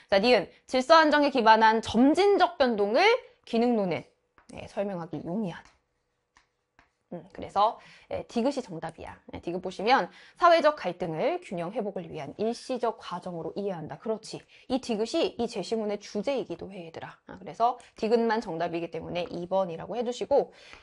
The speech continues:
자, 특히나 우리가 정리를 해보자. 수능을 또 대비를 해야 되니까. 자, 기능 논익에 있어서 갈등은 이처럼 일시적입니다.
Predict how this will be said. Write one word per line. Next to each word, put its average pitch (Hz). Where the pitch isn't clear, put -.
자, 339
특히나 349
우리가 254
정리를 254
해보자. 196
수능을 392
또 269
대비를 190
해야 277
되니까. 190
자, 170
기능 302
논익에 359
있어서 269
갈등은 190
이처럼 190
일시적입니다. 165